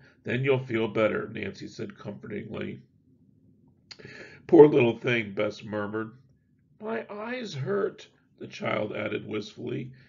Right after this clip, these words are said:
"and I'm awfully hot." This gave Nancy an idea.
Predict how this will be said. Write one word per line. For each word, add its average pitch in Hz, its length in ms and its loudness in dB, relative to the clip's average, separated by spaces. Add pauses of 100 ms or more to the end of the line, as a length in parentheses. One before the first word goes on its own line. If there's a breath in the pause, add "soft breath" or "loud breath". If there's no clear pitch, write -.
(160 soft breath)
"and 196 140 -8
I'm - 220 -4 (100)
awfully - 580 -4
hot." 196 680 -4 (800 soft breath)
This - 180 -4
gave 117 260 2
Nancy 110 360 -2
an 107 60 0
idea. 101 580 0